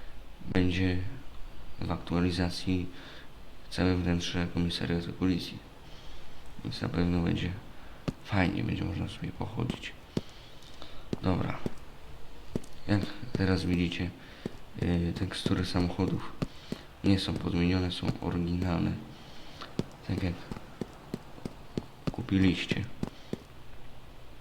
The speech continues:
Pokażę wam jeszcze tu. No, wszystko jest oryginalne. I te tekstury będziemy podmieniać na te inne.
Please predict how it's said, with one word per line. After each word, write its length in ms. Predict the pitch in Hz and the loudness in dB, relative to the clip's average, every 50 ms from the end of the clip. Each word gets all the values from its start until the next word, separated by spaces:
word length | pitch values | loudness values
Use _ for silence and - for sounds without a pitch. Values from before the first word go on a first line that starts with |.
| - - - - | -6 -6 -6 -8
Pokażę 340 | - - - - 87 90 90 | -8 -4 0 0 2 2 2
wam 160 | 85 87 87 | 0 2 0
jeszcze 260 | 87 - - - - - | 0 0 -2 -4 -6 -6
tu. 240 | - - - 87 87 - - - - - - - - - - - - - - - - - - - - - - - - - - - - - - - - - - - - - - - - - - - - - - - - - - - - - - - - - - - - - - - - - - | -4 -2 -2 -2 -2 -4 -10 -12 -12 -12 -10 -10 -10 -10 -10 -10 -12 -12 -12 -14 -14 -16 -16 -16 -16 -16 -14 -12 -12 -12 -12 -12 -12 -12 -12 -12 -14 -14 -16 -16 -16 -16 -16 -16 -16 -16 -16 -16 -16 -16 -18 -16 -16 -16 -16 -16 -16 -16 -16 -16 -16 -14 -16 -16 -14 -14 -14 -14 -12 -4 -2
No, 80 | 87 87 87 - | -2 -2 -2 -2
wszystko 340 | - - 98 - - - 85 | 0 0 0 0 0 -2 -2
jest 140 | 87 - | -2 -2
oryginalne. 720 | - 85 90 87 87 - - 85 87 90 90 92 90 90 87 87 - - - - - - - - - - - - - - - - - - - - - - | 0 2 2 2 2 0 0 2 2 4 4 4 2 2 0 -2 -6 -8 -8 -8 -8 -8 -8 -8 -8 -8 -10 -12 -12 -12 -10 -10 -10 -10 -12 -12 -10 -8
I 60 | - 90 - - - | -6 -6 -6 -6 2
te 140 | - 98 98 | 6 6 6
tekstury 460 | 95 - - - - - 95 95 90 | 6 2 -4 -6 0 2 4 4 6
będziemy 300 | 87 87 90 92 90 87 | 4 4 2 2 2 2
podmieniać 640 | 85 - 87 82 90 92 92 90 90 87 - - - | 2 2 4 6 6 6 6 6 4 4 2 0 0
na 100 | 85 90 | 0 0
te 220 | - - - - - - - - - - - - - - - - - - - - - - - - - - - - - - - - - - | 0 -2 -2 -2 -2 -2 -2 -4 -4 -6 -8 -8 -10 -8 -6 -4 -4 -4 -4 0 2 2 2 2 0 -4 -8 -8 -6 -6 -6 -6 -2 4
inne. 300 | - 101 95 85 - - | 6 6 6 6 4 2